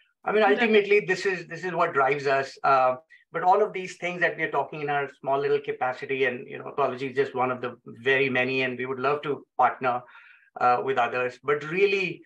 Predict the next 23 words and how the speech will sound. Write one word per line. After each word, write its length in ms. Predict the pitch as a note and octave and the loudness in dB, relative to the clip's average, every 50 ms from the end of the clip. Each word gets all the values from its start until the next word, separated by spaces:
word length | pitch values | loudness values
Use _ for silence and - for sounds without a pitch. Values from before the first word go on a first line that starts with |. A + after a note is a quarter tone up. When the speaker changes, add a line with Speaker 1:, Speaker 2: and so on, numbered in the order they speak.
| - - _ _ - | -20 -20 _ _ -10
Speaker 1:
the 280 | C3 D3+ D3+ D3+ - - | -6 -4 -4 -4 -4 -6
impact 640 | - - E3 E3+ F3+ F3 - F#3+ F3+ E3+ - - C3+ | -6 -6 -4 -4 -2 2 4 4 4 4 0 0 0
word 240 | D3 D#3 D#3 C#3+ C#3 | 2 2 2 2 2
here 240 | D3 D3+ D3+ D3 C#3+ | 2 2 2 2 2
on 140 | C#3 C#3 C3+ | 0 0 0
the 120 | C#3 C#3 | -2 -2
screen 500 | - - - D3 D#3 D#3 D3+ C#3+ B2+ C3 | -2 -6 -8 -8 -8 -6 -6 -6 -4 0
that 180 | C3 B2+ B2+ B2+ | 2 4 4 4
I 140 | B2 B2 A#2+ | 2 0 -4
keep 240 | - D3 C#3+ C3+ - | -8 -12 -14 -12 -2
looking 360 | C3+ C#3 C#3 - D3 C3+ C3 | 0 0 0 2 0 0 0
at, 200 | B2 A#2 A#2+ - - _ - - - - _ _ _ | 0 -2 -2 -6 -12 _ -20 -20 -20 -20 _ _ _
and 120 | C#3 C3+ C3+ | -2 0 0
I 120 | C3+ C3+ | 0 0
think 180 | C3+ D#3 D3+ C#3+ | -2 -4 -4 -4
Ankur 320 | C#3+ D3 C#3+ B2+ - D#3 | -4 -4 -2 -2 0 2
and 100 | D3+ C3+ | 4 4
I 140 | C3+ C#3 C#3 | 4 4 4
are 100 | C3+ C3+ | 4 2
talking 360 | D#3+ D3+ - - D#3 C#3+ C#3 | 2 0 -2 -2 -4 -4 -4
about 240 | B2 C3 C3 B2+ A#2+ | -2 0 0 0 -2
doing 260 | B2+ C3 C3 C3 C3+ | -4 -6 -4 -2 -2
a 220 | C3 B2+ B2 A#2+ | 0 0 0 -2